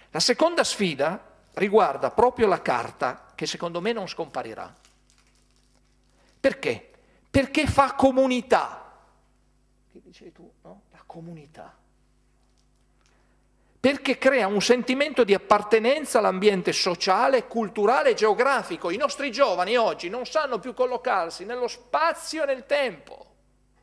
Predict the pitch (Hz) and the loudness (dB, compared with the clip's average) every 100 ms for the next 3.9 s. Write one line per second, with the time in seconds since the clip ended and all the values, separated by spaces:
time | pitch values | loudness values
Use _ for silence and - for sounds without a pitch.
0 | _ _ _ _ _ 202 269 294 370 285 | _ _ _ _ _ -8 -8 -4 -2 0
1 | 277 269 320 370 196 - 175 254 254 254 | -2 -2 -4 -2 -2 -6 -6 -4 -4 -2
2 | 247 247 220 220 285 208 175 202 208 208 | -2 0 -2 -4 -4 -6 -6 -8 -10 -10
3 | - - - - 101 - - - | -12 -14 -12 -10 -10 -12 -18 -20